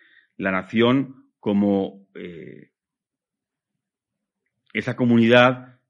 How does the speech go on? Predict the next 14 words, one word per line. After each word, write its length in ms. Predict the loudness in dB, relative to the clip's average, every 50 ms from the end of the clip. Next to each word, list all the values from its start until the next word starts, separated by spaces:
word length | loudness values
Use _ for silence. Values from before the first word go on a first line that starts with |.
| _ _ _ _ _ _ _ _ _
que 280 | -8 -6 -6 -4 -6 -6 -6
integra 460 | -6 -6 -4 -2 -2 0 2 2 2
no 100 | 0 -2
solo 280 | -2 -2 0 2 2
a 20 | 2
los 220 | 2 0 -2 0
vivos, 400 | 2 4 4 4 4 2 0 -2 -4
sino 160 | -6 -6 -4
también 360 | -4 -4 -2 -2 0 0 0
la 80 | 0 0
memoria 420 | -2 0 0 0 0 0 0 0
de 60 | 0 -2
los 200 | -4 -4 -6 -4
muertos 460 | -4 -4 -4 -4 -6 -8 -10 -10